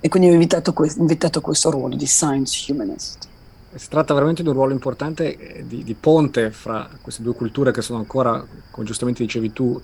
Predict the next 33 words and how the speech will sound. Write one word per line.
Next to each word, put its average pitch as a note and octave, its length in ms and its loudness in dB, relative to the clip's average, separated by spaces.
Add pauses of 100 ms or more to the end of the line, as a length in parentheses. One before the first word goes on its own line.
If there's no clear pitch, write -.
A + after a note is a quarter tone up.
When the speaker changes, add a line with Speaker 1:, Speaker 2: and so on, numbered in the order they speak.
(120)
Speaker 2:
troppo B2+ 400 0
distanti G#2 760 -6 (120)
e C#3 80 -14
che, - 120 -6
mm, A2 180 -2 (260)
pochissime C#3+ 420 0
persone A#2+ 440 2
possono, G#2+ 680 -4 (580)
eh, G#2 140 -6
possono G#2+ 400 -4
svolgere. A2+ 440 2 (400)
Si - 100 -6
potrebbe F#3 320 4
dunque E3+ 240 6
dire E3+ 240 6
che D#3 140 0
nel C#3+ 140 2
duemilaventidue C#3+ 760 0
la C3 100 -2
filosofia, C3 960 -2
come C3+ 140 -10
la B2+ 80 -8
faceva B2+ 280 -2
Cartesio, B2 760 0
non, A#2+ 280 -8
non B2 140 -4
ha - 20 0
più C3 140 -2
senso B2 500 0
quando A#2 180 -6
parliamo, A2+ 680 -4
non - 800 -16
so, - 180 -12